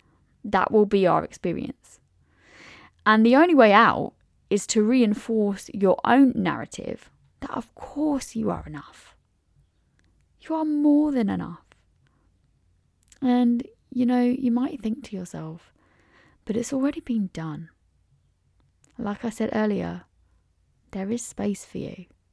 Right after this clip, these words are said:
You have a unique perspective. Literally,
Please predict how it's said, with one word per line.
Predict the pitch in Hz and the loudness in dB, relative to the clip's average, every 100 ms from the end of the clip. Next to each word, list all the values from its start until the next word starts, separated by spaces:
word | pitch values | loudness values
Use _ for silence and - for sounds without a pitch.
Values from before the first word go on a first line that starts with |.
| _ _ _ _ _ _ _ _ _ _ _ _ _ _ _ | _ _ _ _ _ _ _ _ _ _ _ _ _ _ _
You | 226 220 | -4 -4
have | 214 - 240 226 - | -4 -8 -4 -4 -6
a | 208 | -8
unique | 180 185 190 190 196 - - _ _ | -4 -4 -2 -2 -4 -6 -14 _ _
perspective. | - 202 - - - - - 180 - _ _ _ _ _ _ _ _ _ _ _ _ _ | -20 -20 -14 -14 -14 -14 -14 -14 -18 _ _ _ _ _ _ _ _ _ _ _ _ _
Literally, | 226 262 - - 226 180 180 | -2 -2 -4 -4 -2 -2 -6